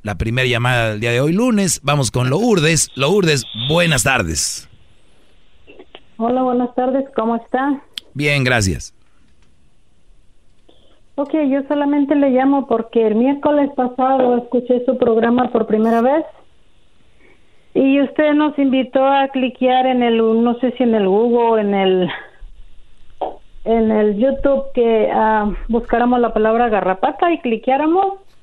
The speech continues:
Speaker 1: Y pusieron imágenes.
Speaker 2: Y me gustaría, me, me gustaría compartirle lo que me salió.
Speaker 1: Adelante, les dije, a ver, para los que no saben, eh, Lourdes, permítanme, el miércoles estábamos desde Las Vegas, les dije, a ver, agarren su teléfono, váyanse a Google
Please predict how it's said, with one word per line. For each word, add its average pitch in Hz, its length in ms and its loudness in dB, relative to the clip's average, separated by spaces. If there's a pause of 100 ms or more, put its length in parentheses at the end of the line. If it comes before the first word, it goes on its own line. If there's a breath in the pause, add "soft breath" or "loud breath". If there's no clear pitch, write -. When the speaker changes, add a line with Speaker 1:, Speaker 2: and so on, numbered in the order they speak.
(160)
Speaker 1:
Y 131 120 -4
pusieron 143 360 2
imágenes. 139 540 0
Speaker 2:
Y 247 40 2
me 247 80 2
gustaría, 254 460 0 (240)
me, 254 280 0 (340)
me 254 180 2
gustaría 254 460 0
compartirle 254 560 2
lo 247 160 0
que 247 80 0
me 233 160 2
salió. 269 280 2 (720 loud breath)
Speaker 1:
Adelante, 123 600 0
les 123 200 -2
dije, 160 320 0
a 135 80 2
ver, 151 160 0
para 139 160 0
los 131 100 0
que 156 100 0
no 175 80 0
saben, 160 460 0
eh, 110 440 0
Lourdes, 131 420 0
permítanme, 127 480 0
el 123 80 -4
miércoles 156 600 0 (420 loud breath)
estábamos 131 440 0
desde 110 200 -2
Las 104 160 -2
Vegas, 147 400 0
les 110 140 -2
dije, 123 180 -2
a 120 60 2
ver, 127 100 2
agarren 127 280 0
su 110 100 -2
teléfono, 147 600 0
váyanse 120 360 0
a 101 60 -2
Google 185 520 0